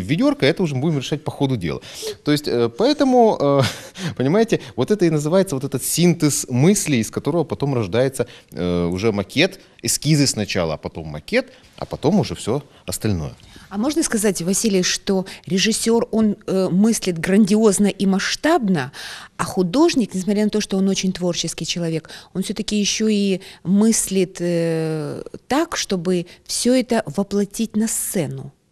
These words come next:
Speaker 2: да? То есть он реально, режиссер может не всегда реально мыслить, да?
Speaker 1: Понимаете, технический момент воплощения — это будет потом. Сначала, что каждый видит здесь. И, э, нужно найти вот эту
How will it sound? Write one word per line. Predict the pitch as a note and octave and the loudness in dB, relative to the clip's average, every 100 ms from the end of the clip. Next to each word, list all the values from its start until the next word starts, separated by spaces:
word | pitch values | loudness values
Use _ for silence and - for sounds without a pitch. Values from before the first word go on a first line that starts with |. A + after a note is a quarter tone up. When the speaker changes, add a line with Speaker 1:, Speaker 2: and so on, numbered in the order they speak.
| _ _ _ - | _ _ _ -6
Speaker 2:
да? | A3 E4 - - _ | -4 -4 -6 -20 _
То | F#3+ | -4
есть | F3+ | 0
он | G3+ G3+ | 0 0
реально, | - C4 C4 C#3+ C3+ B2+ | 2 2 2 0 -4 -8
режиссер | - F3+ G3 - B3 | -6 -4 -4 0 2
может | A3+ G#3+ A#3 | 2 0 0
не | A3+ | 0
всегда | A#3+ G3+ G#3 | -2 0 0
реально | D#3+ C3+ C3+ C#3+ | 0 -4 -6 -6
мыслить, | C#3 C#3 - C#3+ - _ _ - | -8 -10 -12 -14 -14 _ _ -12
да? | G#3+ C4 A3+ _ _ | -6 -6 -8 _ _
Speaker 1:
Понимаете, | - F3+ C3+ | -2 0 0
технический | - - A#3+ A3 - | -4 -2 0 0 0
момент | E3 F3 | 0 0
воплощения — | D#3 C3+ C#3 F3+ E3 C3+ | -2 -2 -2 0 2 0
это | B2+ A2+ | 0 -2
будет | A#2 A2 - | -2 -8 -6
потом. | G#2 - D#2 - - | -6 -4 -6 -8 -8
Сначала, | F#2 - F#3 F3+ - - | -6 0 2 2 0 -14
что | - - D3+ | -10 0 0
каждый | D3+ C#3 B2+ A2+ | 4 4 4 -4
видит | A#2 A2 E2+ - _ _ _ - - | -4 -6 -6 -14 _ _ _ -20 -14
здесь. | - D#2 F3+ D#3 - - - F2 - | -10 -4 0 0 -2 -12 -18 -20 -8
И, | A2 G#2+ G2 | -2 2 2
э, | F#2 F2+ F2 E2+ E2 | 2 2 2 0 0
нужно | E2+ F3+ F#3+ | -2 -2 0
найти | C3+ - D#3 | 0 0 -2
вот | B2+ | -2
эту | A#2+ | -4